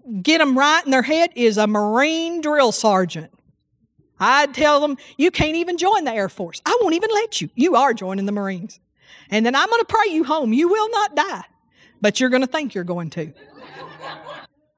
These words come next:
It'll be close. It'll be close. It'll be so close.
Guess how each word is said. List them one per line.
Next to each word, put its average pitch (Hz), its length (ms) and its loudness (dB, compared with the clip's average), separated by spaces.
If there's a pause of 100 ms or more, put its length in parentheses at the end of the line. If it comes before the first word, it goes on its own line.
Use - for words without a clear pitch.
(800)
It'll 214 180 2
be 220 140 4
close. - 560 0
It'll 233 160 0
be 233 140 -4
close. 175 480 -4
It'll 226 180 0
be 220 160 0
so 277 240 0
close. 294 600 -2